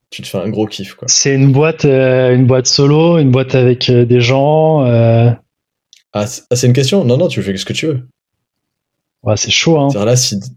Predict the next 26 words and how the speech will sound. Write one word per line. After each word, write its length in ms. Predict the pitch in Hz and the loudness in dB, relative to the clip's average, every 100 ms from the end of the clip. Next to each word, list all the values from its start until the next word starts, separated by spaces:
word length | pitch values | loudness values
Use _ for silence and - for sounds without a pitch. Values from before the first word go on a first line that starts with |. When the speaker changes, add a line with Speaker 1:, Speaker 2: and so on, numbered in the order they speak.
| _ _ - | _ _ -12
Speaker 1:
si 220 | - 127 | -10 -4
t'avais, 360 | 117 107 113 117 | -2 0 2 2
euh, 140 | 95 | 0
moyens 340 | 92 101 107 107 | 0 0 0 0
illimités, 520 | 107 107 107 - 117 | -2 -2 -4 -2 -2
machin 260 | 110 101 98 | -2 -4 -6
et 60 | 95 | -8
tout, 160 | - | -6
et 20 | 117 | -6
que 40 | |
tu 100 | - | -6
lançais 280 | 92 98 87 | -10 -10 -12
une 100 | 92 | -8
boîte, 320 | 98 101 - | -6 -8 -10
euh. 120 | - - | -12 -6
Speaker 2:
Ah 120 | 156 | 0
ouais, 140 | 175 143 | 0 2
moyens 280 | 156 165 | 0 0
illimités 400 | 160 156 156 170 | 2 2 2 2
et 60 | 156 | 2
tout. 260 | 175 180 175 | 2 0 0
Ouais, 160 | 131 120 | -2 0
moyens 260 | 120 143 151 | 0 2 2
illimités. 520 | 147 139 160 165 180 | 2 2 2 2 2
Speaker 1:
Bah, 60 | |
euh. 120 | 202 | -2